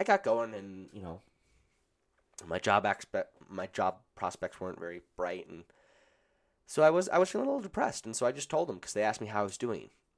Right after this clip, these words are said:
And this lady was, "Well, would you like to sign up for ketamine treatment?"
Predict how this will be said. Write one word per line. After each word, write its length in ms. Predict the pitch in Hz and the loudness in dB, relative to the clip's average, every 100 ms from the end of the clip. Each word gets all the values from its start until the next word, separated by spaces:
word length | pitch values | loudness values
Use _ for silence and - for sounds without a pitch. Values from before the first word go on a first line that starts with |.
| - | -18
And 140 | 107 | -14
this 160 | 107 - | -14 -10
lady 140 | 113 | -10
was, 100 | 117 | -8
"Well, 140 | 120 131 | -2 -2
would 240 | 135 139 | -2 -2
you 40 | 151 | 2
like 140 | 147 | 4
to 60 | 143 | 4
sign 160 | 151 | 2
up 80 | 143 | 2
for 80 | 135 | -2
ketamine 340 | - 123 135 | -2 0 -2
treatment?" 400 | 131 143 175 - | -4 -2 -4 -4